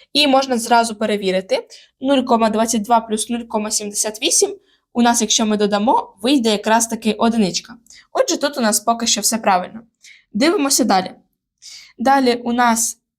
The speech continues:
є тридцять п'ять ділити на сто тридцять дев'ять. І у нас вийшло нуль кома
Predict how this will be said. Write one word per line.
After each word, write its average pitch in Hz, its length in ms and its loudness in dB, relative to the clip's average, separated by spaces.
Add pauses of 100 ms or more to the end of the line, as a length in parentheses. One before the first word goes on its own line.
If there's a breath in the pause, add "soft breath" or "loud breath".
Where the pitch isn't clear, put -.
(100)
є 202 460 0 (600)
тридцять 247 460 -2
п'ять 226 280 2
ділити 226 380 0
на 208 120 -2
сто 214 200 -2
тридцять 220 380 -2
дев'ять. 185 500 -6 (440 loud breath)
І 311 100 4
у 311 80 4
нас 277 220 2
вийшло 247 320 0
нуль 240 240 2
кома 220 540 0